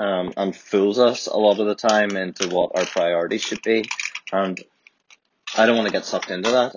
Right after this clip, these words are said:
And I, I think for so long I've kinda said that, you know, I've, I've kinda claimed I don't, I don't want to be sucked in by that, but I've never actually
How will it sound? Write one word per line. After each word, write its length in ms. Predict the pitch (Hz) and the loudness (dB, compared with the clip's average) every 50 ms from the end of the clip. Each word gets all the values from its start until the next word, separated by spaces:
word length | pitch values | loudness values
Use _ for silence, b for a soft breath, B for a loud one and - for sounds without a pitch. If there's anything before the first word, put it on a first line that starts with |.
| - - | -12 -8
And 260 | - 95 95 92 - - _ - - _ _ _ _ - - - _ - - - _ _ _ _ _ - | -8 -6 -6 -6 -10 -12 _ -20 -20 _ _ _ _ -20 -20 -20 _ -20 -20 -20 _ _ _ _ _ -4
I, 120 | - 101 - - - | -4 -4 -4 -2 -6
I 60 | - | -6
think 240 | - - 120 113 - | -4 -4 -4 -4 -6
for 100 | - 117 | -8 -10
so 180 | - - 107 95 | -6 -2 -2 0
long 300 | 92 92 92 92 92 95 | 2 2 0 0 0 -2
I've 180 | 95 101 104 | -6 -8 -8
kinda 220 | 110 - 110 92 90 | -6 -6 -4 -4 -4
said 520 | - - - - - 80 82 95 107 113 - - - - | -6 -8 -6 -2 0 0 2 0 -2 -4 -8 -10 -2 2
that, 380 | 127 139 143 139 - - - - _ b b b b b b b - | 4 4 4 2 0 -8 -20 -20 _ b b b b b b b -4
you 100 | 104 95 | -2 0
know, 220 | 90 90 107 107 | 0 0 0 0
I've, 180 | 95 - _ - | -2 -4 _ -8
I've 240 | - - 90 - - | -6 -6 -6 -6 -10
kinda 300 | - - - 101 101 - _ _ _ _ _ B B B B B - | -18 -14 -10 -8 -8 -8 _ _ _ _ _ B B B B B -12
claimed 540 | - - 120 98 101 98 107 117 117 107 | -4 -2 0 2 2 2 0 0 2 2
I 140 | 113 82 107 | 2 2 2
don't, 200 | 104 104 - - - _ - | 2 0 -2 -4 -6 _ -2
I 100 | 101 98 | 0 0
don't 220 | 95 98 98 - | 0 -2 -4 -2
want 240 | 95 95 95 92 - | -2 -2 -2 -2 -6
to 160 | - 107 92 - _ _ _ _ _ _ _ - - - | -8 -8 -8 -10 _ _ _ _ _ _ _ -20 -8 -4
be 100 | - 98 | -2 -2
sucked 320 | 92 - - 90 - - 92 | 0 0 0 -2 -2 -2 -4
in 160 | 90 90 92 | -6 -2 2
by 120 | 117 117 | 2 4
that, 220 | 117 120 120 120 - | 4 4 2 2 0
but 120 | 113 113 | -4 -4
I've 100 | 104 104 | -4 -4
never 300 | 107 107 120 135 139 135 | -4 -6 -6 -6 -8 -8
actually 520 | 101 95 - - - 104 92 90 85 - | -10 -10 -10 -8 -4 -2 -2 -2 -2 -6